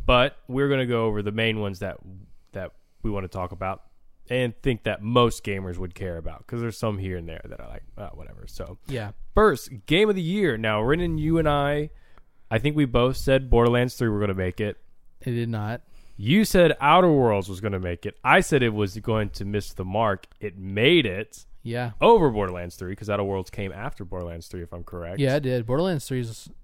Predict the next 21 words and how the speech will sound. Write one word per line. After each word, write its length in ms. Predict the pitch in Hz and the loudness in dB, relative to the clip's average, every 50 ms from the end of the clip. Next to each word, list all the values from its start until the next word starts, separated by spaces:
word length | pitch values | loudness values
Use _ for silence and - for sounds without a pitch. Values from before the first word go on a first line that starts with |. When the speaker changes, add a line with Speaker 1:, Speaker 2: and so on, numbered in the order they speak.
| - | -14
Speaker 2:
it 120 | - 139 - | -14 -14 -10
came 120 | - 180 | -8 -8
out 80 | 170 135 | -8 -6
in 40 | - | -8
September, 520 | - 123 123 - 127 123 120 110 107 104 - - - | -8 -10 -10 -10 -10 -10 -10 -12 -12 -14 -16 -18 -20
so. 280 | - - 127 113 110 110 | -16 -12 -10 -8 -6 -2
Speaker 1:
Yeah. 460 | 104 117 131 135 117 98 85 80 - - _ - - | 0 2 4 4 2 0 -2 -6 -10 -12 _ -16 -8
Um, 720 | - 110 117 120 123 120 120 120 117 117 117 113 113 110 - - - | -4 0 0 2 2 2 2 2 2 2 0 0 -2 -6 -10 -6 0
I 160 | 117 143 175 | 2 2 2
said 220 | 170 - 175 160 147 | 4 2 0 2 2
Luigi's 320 | 147 139 123 120 113 117 | 2 0 0 -2 -2 -2
Mansion 340 | 120 120 113 - - 113 107 - | -2 -2 -2 -2 -4 -10 -4 -2
three 180 | 123 120 120 | 0 2 2
was 120 | 113 101 98 | 0 0 -2
gonna 160 | 113 107 104 | -4 -4 -2
be 100 | 101 107 101 | -2 -2 -2
a 40 | |
dark 260 | 92 107 101 101 98 - | 0 0 0 0 0 -2
horse 240 | - 104 98 95 - | -4 -6 -6 -6 -6
in 220 | - 107 104 101 | -8 -8 -6 -4
there. 280 | 101 98 95 95 95 | -4 -4 -2 -4 -4